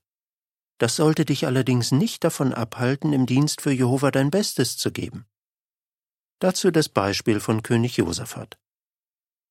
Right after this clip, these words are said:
Er hatte viele gute Eigenschaften.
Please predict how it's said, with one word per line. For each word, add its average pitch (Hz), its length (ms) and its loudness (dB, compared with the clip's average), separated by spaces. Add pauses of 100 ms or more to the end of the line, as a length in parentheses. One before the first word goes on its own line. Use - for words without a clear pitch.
(200)
Er 208 180 2
hatte 156 220 4
viele 143 460 2
gute 131 360 2
Eigenschaften. 104 760 -6